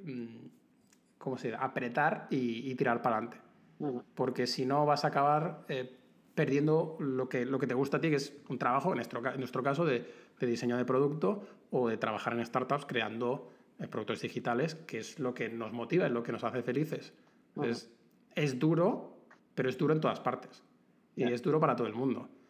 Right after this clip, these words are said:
Speaker 1: Y es en las crisis donde los que realmente quieren, no solamente los que son buenos, sino los que realmente quieren y se esfuerzan,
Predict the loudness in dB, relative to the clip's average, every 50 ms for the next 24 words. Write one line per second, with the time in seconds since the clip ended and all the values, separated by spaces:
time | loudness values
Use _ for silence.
0 | _ _ _ _ _ _ -6 -4 -2 0 0 0 -2 -2 -4 -6 -8 -10 -14 -20
1 | -20 _ _ -8 -6 -4 -4 -4 -6 -8 -6 -2 0 2 4 4 2 2 0 -2
2 | -2 0 0 2 2 2 2 2 2 2 2 2 2 2 2 2 2 0 0 -2
3 | -4 -4 -2 0 2 2 2 2 2 0 -2 -6 -6 -4 0 2 2 2 2 0
4 | 2 2 2 2 2 2 4 4 6 6 6 4 4 2 -2 -6 -12 -20 -20 _
5 | _ -2 -2 2 4 4 6 6 4 4 4 2 2 0 -2 -2 -2 -4 -2 -4
6 | -4 -6 -8 -12 -18 -20 _ _ -6 -2 -2 0 0 0 -2 -2 -2 0 2 2
7 | 2 2 2 2 0 0 2 4 4 4 4 4 2 0 -4 -10 -18 -20 -20 _
8 | _ _ _ _ _ _ _ _ _ _ _ _ _ -6 -6 -4 -4 -2 -4 -4
9 | -2 0 2 2 4 4 2 2 2 0 -4 -10